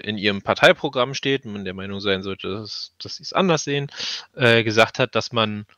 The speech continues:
äh, wie sagt er, Waffen zur Verteidigung, zur Selbstverteidigung seiner Ansicht nach Defensivwaffen der Ukraine schwer verwehren kann.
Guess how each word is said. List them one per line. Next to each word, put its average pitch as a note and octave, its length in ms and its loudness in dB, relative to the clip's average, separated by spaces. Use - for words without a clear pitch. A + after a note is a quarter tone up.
äh, G2 460 2
wie C#3 100 -2
sagt C#3 240 2
er, A#2+ 160 4
Waffen D3 240 4
zur - 140 -4
Verteidigung, F3 920 -2
zur - 160 -8
Selbstverteidigung E3+ 1200 0
seiner C#3 360 6
Ansicht C#3+ 460 -8
nach C#3 400 -4
Defensivwaffen A#2+ 1080 -4
der G2+ 140 0
Ukraine A#2 480 -2
schwer G2 240 2
verwehren G2 500 -2
kann. F#2 240 -12